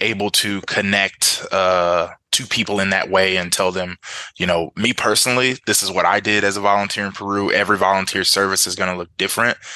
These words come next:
but understanding that, "Hey, I've been through this and I can talk you through this. I can walk you through this,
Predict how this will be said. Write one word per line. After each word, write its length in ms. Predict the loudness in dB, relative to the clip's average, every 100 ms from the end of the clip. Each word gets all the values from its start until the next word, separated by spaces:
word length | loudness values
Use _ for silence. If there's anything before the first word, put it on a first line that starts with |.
| -16 -18 -2
but 180 | 0 2
understanding 640 | 2 2 2 2 2 0
that, 200 | 2 2
"Hey, 200 | 2 2
I've 200 | 0 -2
been 200 | -4 -4
through 200 | -6 -2
this 340 | 0 2 0
and 180 | 0 2
I 120 | 2
can 180 | 0 -4
talk 320 | 0 0 0
you 80 | -6
through 180 | -8 -2
this. 240 | 0 0
I 80 | 0
can 180 | -2 0
walk 280 | 2 2 -2
you 80 | -8
through 180 | -4
this, 300 | -2 0 0